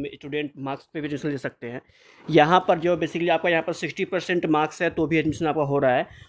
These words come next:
और किसी किसी कोर्स के लिए तो आपका फिफ्टी परसेंट, फिफ्टी एट परसेंट है तो भी इसका एडमिशन मिल जाएगा डिपार्टमेंट के अंदर। जैसे कि मैं आपको यहाँ पर दिखा रहा हूँ कि अगर आप अदर कास्ट के अंदर में आते हो तो यहाँ देखो, फिफ्टी एट पॉइंट फ़ाइव ज़ीरो कट ऑफ का जा, जा चुका है। अगर आप, अगर और देखो यहाँ पर ठीक से,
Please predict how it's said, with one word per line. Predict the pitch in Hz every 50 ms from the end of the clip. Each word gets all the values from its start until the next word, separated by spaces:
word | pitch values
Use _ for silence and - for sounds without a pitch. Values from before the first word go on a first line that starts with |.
| _ - -
और | 170 - -
किसी | 185 160 - 208
किसी | - 175 - 202
कोर्स | - 196 190 185 175
के | - - 185
लिए | 180 180 180
तो | 190 180
आपका | 165 156 190 180
फिफ्टी | - - 180 165 - - 202
परसेंट, | - 190 170 - - 185 180 -
फिफ्टी | - 185 156 - - 170 175
एट | 175 -
परसेंट | - 170 - - 175 160 160
है | 170 170
तो | - - 151
भी | 143 170
इसका | 180 170 - 170
एडमिशन | 147 143 143 135 - 156
मिल | 143 135 127 120
जाएगा | 110 113 110 117 - _ - - - - - -
डिपार्टमेंट | 165 - - 175 170 - 208 190 180
के | - 170
अंदर। | 143 131 123 117 113 - - - 180 - -
जैसे | 165 151 156 180
कि | 170 185
मैं | 175 175
आपको | 175 175 175 196
यहाँ | 175 170 160 170
पर | 156 175
दिखा | 175 165 170 165
रहा | 160 165
हूँ | 165 160
कि | 175
अगर | 165 156 165
आप | 160 165 165 -
अदर | 160 156 170 170
कास्ट | - 160 156 156 -
के | -
अंदर | 170 156 160 160
में | 160 156
आते | 151 151 -
हो | 165
तो | 156 160
यहाँ | 147 143 151 160 156
देखो, | 139 135 135 147
फिफ्टी | - 170 156 - - 175 160 - 165
एट | 180 175 - - -
पॉइंट | 165 160 160 160
फ़ाइव | 160 - - 156 156 151
ज़ीरो | 156 180 180
कट | 175 175 143 160
ऑफ | 143
का | 139 139
जा, | 131 - 135
जा | 127 - 120 107
चुका | - - 135 - 127 120
है। | 120 117 - _ _ _ - - - - -
अगर | 156 151 170 170
आप, | 175 175 175 - -
अगर | - 156 170 185
और | 185 180 - 160 180 202 208 180
देखो | 170 180 175 - 202
यहाँ | 185 180 165 160 170 170 -
पर | 185
ठीक | 170 - 196 185 -
से, | - 185 185 220